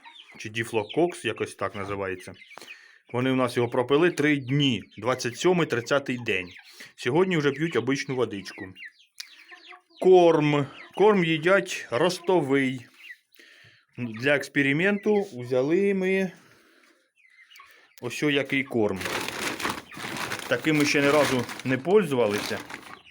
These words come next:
Топ-корм називається. То раніше годували безміксом, ну, щось вони почали поносити від нього. То там уже тирса, то вже не їда. А зараз годуємо топ-корном оцим. Побачимо,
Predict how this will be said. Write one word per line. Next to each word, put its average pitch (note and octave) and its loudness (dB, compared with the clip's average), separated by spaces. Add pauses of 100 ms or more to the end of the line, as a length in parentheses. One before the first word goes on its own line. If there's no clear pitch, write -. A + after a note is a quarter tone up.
(1120)
Топ-корм A#2+ 0
називається. G2+ -2 (1080)
То C#3 0
раніше D3 0
годували C#3+ 4
безміксом, D#3+ -2
ну, C#3+ -8
щось D3+ -4
вони C#3+ -2
почали C#3 2
поносити C#3 -2
від G#2+ -10
нього. G#2 -6 (680)
То D3 2
там C3 0
уже C3 2
тирса, C3 2
то B2+ 0
вже B2+ 0
не A#2+ -2
їда. A2+ -4 (500)
А B2 0
зараз F#3+ 0
годуємо D#3+ 0
топ-корном A2+ -2 (260)
оцим. F#2+ -12 (760)
Побачимо, A3 2